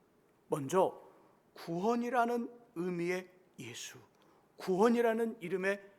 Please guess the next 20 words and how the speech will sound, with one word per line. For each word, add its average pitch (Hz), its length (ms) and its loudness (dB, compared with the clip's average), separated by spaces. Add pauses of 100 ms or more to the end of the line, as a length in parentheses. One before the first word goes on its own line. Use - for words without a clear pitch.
그 - 280 -2 (340)
예수, 151 520 -4 (200)
예수의 220 680 0
이름, 208 340 0 (200)
구원의 165 480 2
의미를 233 520 2
기억하면서요, 156 800 0 (280)
역대하 190 500 2 (260)
삼십삼 - 960 -6
장을 214 220 -2
찾아보겠습니다. 156 920 -6 (220)
구약 180 220 4
성경 147 320 0
역대하 170 440 4 (220)
삼십삼 175 580 -6
장 214 220 6 (260)
구약 180 640 0
칠백삼 - 1120 -2
쪽에 156 240 -4
있습니다. - 540 -8